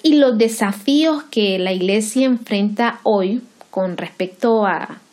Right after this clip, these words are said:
los valores y la actitud de la cultura actual para con los niños, en realidad no se diferencian mucho a los desafíos a los cuales se enfrentó el pueblo de Dios con respecto a los niños en la iglesia.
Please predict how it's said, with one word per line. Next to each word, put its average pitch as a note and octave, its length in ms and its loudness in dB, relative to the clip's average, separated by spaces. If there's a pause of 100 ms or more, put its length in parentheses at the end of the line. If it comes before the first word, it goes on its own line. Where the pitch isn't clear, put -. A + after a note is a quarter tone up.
(100)
los F#3+ 220 -4
valores G3+ 520 2
y G#3+ 120 0
la F#3 160 -2
actitud G3+ 580 -2
de B3 100 4
la B3 160 2
cultura A#3 600 0
actual B3 460 0
para G#3 320 -2
con G3+ 140 -2
los F3 140 -8
niños, G#3 540 -2 (480)
en C4 140 0
realidad C#4 340 4
no G4+ 100 0
se D#4 400 0
diferencian A#3 1000 2
mucho A#3 600 0 (420)
a A3 180 2
los G3+ 540 0
desafíos A3 720 0
a C4 80 0
los G#3 220 -2
cuales G#3+ 340 0
se A3+ 160 -2
enfrentó G3+ 720 0
el B3+ 160 0
pueblo B3 420 0
de A3 140 0
Dios A#3 480 -2 (340)
con A3 240 2
respecto G#3+ 480 -2
a C4+ 60 2
los A#3 160 0
niños B3 560 0
en G#3 160 0
la F3 80 -2
iglesia. F#3+ 560 -2